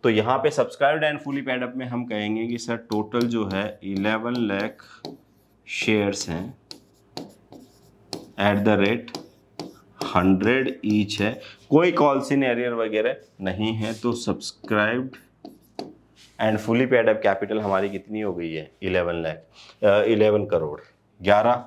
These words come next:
करोड़ रुपए। तो यहाँ पे लिख दीजिए, ये आ गया आपका ग्यारह करोड़ रुपए। प्रीवियस ईयर में क्या था,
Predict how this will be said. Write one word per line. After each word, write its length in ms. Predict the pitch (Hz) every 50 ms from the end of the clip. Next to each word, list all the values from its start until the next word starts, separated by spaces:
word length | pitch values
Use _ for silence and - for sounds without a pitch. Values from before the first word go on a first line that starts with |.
| - - -
करोड़ 320 | 104 95 98 101 107 107 107 110 110 - 90
रुपए। 340 | 85 80 - - 76 71 71 - - _ _ _ _ -
तो 60 | 92
यहाँ 260 | 90 90 90 92 90
पे 140 | 87 95 92
लिख 120 | 85 82 80
दीजिए, 520 | 78 80 80 80 78 76 76 76 82 80 80 - - - - - - - - - _ _ _ _ - - - - - - _ _ - -
ये 240 | 92 90 90 87 87
आ 120 | 87 85 80
गया 220 | 85 87 90 87
आपका 480 | 80 78 80 - - 92 110 131 - - _ _ _ _ _ _ _ _ -
ग्यारह 320 | 85 90 92 95 95 95 95
करोड़ 360 | - - 85 87 95 110 110 - - - -
रुपए। 340 | 87 85 76 73 76 71 71 - _ - - - _
प्रीवियस 460 | - 135 147 151 156 165 160 151 156 156
ईयर 120 | 151 147
में 180 | 147 151 147 147
क्या 160 | 147 143 135
था, 300 | 139 - 135 135 131